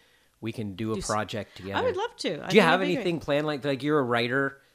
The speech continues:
Speaker 1: Do you have anything that you, you sort of, not necessarily have the story idea, but you fantasize about maybe a project that you and her are in together,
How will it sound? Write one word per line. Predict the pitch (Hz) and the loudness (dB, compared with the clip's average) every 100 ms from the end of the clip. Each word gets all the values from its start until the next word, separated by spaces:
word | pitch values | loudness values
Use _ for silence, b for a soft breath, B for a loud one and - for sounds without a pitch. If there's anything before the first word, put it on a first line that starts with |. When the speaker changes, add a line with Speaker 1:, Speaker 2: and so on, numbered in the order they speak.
| - | -8
Speaker 1:
Do | 127 | -4
you | |
have | 123 139 | 0 2
anything | 139 127 139 | 2 0 -2
that | 120 | -4
you, | 117 123 | -6 -6
you | 117 120 - | -6 -6 -4
sort | 151 | -4
of, | 110 - - b b b | -4 -6 -14 b b b
not | 233 269 - | -4 -4 0
necessarily | 170 170 160 | -2 0 0
have | 143 131 | 0 0
the | 120 | -2
story | - 139 131 | -4 -2 0
idea, | 113 110 | -2 -2
but | 101 92 - | -4 -8 -10
you | 117 | -12
fantasize | - 160 156 135 117 107 104 | 0 2 2 0 -2 -2 -4
about | 104 104 104 | -6 -6 -6
maybe | 110 113 110 101 | -6 -6 -6 -10
a | |
project | - 113 107 107 - | -6 -6 -4 -8 -10
that | 98 | -12
you | 95 110 | -10 -10
and | 110 | -8
her | 104 107 104 | -8 -6 -6
are | 98 | -6
in | 104 101 | -8 -8
together, | 104 101 104 101 95 | -10 -8 -8 -8 -10